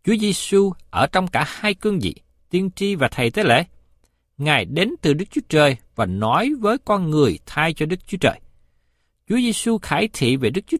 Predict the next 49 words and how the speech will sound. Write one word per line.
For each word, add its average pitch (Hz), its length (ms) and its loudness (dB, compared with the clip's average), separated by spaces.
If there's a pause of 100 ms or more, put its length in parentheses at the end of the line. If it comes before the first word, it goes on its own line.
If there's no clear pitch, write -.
Trời 135 260 4
cho 180 160 -8
con 208 160 0
người. 147 220 4 (1000)
Giờ 110 160 0
đây, 127 240 0 (120)
Chúa 208 100 -4
Giêsu 220 460 0 (100)
từ 165 180 2
con 208 340 0
người 151 320 2 (140)
trở 160 220 -2
về 135 200 2
Đức 151 200 -4
Chúa 269 100 -4 (100)
Trời 135 280 4
như 202 160 -2
thầy 123 280 -2
tế 233 140 -4
lễ 226 240 0
thượng 110 300 -2
phẩm 170 320 -8
của 95 140 -6
chúng 165 220 -6
ta. 131 180 2 (720)
Ngài 135 240 2
đại 120 400 0
diện 110 280 -2
cho 180 100 -2
chúng 226 240 -6
ta 196 180 2
tại 80 220 -4
đó. 120 200 2 (880)
Thật 123 160 -4
ra, 160 340 2 (220)
chúng 226 180 -4
ta 214 120 2
ở - 260 0
trong 208 240 0
Đấng 226 160 0
Christ. - 300 -4 (560)
Nếu 95 160 -2
các - 220 -4
bạn 98 320 -2
không 202 240 -2
ở 147 140 2
trong 214 280 0
Đấng 233 180 -2
Christ, 285 240 -4